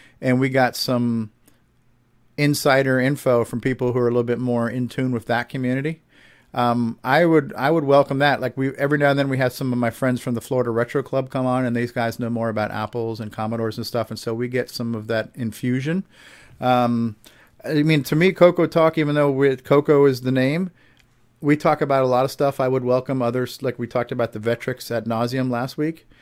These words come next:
I would be happy to dedicate episodes to talking about other things, and then we can still, we could do a retro talk if we had to,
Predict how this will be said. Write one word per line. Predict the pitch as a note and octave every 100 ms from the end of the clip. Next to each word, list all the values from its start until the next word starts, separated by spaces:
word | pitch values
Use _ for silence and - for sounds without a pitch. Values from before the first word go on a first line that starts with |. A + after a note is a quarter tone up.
| - _ -
I |
would | B2+ C3
be | C3
happy | B2+ C#3
to | B2
dedicate | B2+ B2 C3 B2
episodes | A#2 B2+ - B2+ -
to |
talking | B2 B2+ B2 C3+
about | B2 B2
other | B2
things, | B2 C3 C3+
and | B2+
then | B2
we | A#2
can | B2
still, | - B2+ A#2+
we | A#2+
could | B2
do | B2
a |
retro | A2+ B2+ - B2
talk | A2 A2 -
if | A#2+
we | A#2
had | A2+ G#2+
to, | A2 A2